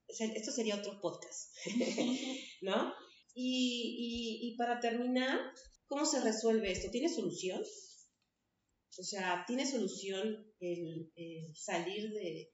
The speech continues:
de esto? ¿Podemos salir de una relación codependiente?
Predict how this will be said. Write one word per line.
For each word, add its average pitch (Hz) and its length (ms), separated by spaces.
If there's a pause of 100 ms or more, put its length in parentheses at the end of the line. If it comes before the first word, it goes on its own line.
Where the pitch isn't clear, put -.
de 175 180
esto? - 420 (400)
¿Podemos 233 440
salir 202 200
de 214 100
una 214 140
relación 175 400
codependiente? 160 840